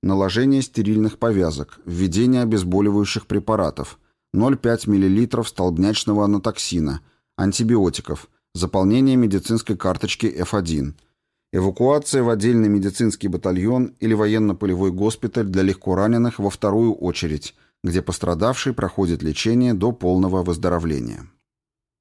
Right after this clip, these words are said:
Клиническая задача номер два. Сержант тушил пожар в бронетехнике. Поступил в медицинский пункт полка через четыре часа. Возбужден, просит пить.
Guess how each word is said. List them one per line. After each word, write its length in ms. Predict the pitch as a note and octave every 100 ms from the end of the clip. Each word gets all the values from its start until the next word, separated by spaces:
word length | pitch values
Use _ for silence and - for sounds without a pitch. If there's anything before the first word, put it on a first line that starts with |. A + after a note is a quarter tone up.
| _ _ -
Клиническая 640 | G#2+ G#2 C3 C#3+ C3 C3 A#2+
задача 460 | A#2 G2 G#2 -
номер 280 | F#2 F2+ F#2
два. 340 | F2+ E2 C#2 D#2 _ _ _ -
Сержант 540 | - G#2+ F#2 B2+ D3+ D3
тушил 340 | G#2 - C3+
пожар 400 | C3 G#2 G2+ A2+
в 80 | G2
бронетехнике. 880 | G#2 G#2+ A2 - E2+ E2 D#2 - E2 _ _ _ -
Поступил 460 | - - G#2 D3 C#3+
в 60 |
медицинский 640 | A#2 G#2 G2+ - B2+ - F#2+
пункт 420 | - A#2 G#2 -
полка 400 | G#2 F#2+ - B2+
через 300 | - G#2 -
четыре 400 | G2 F2+ A2 G#2
часа. 500 | - G#2+ F2+ D2 D#2+ _ _ -
Возбужден, 720 | F#2 G2 A#2+ A2 G2 F#2 D#2+
просит 480 | F#2+ G#2+ A2 A#2 -
пить. 320 | F2 -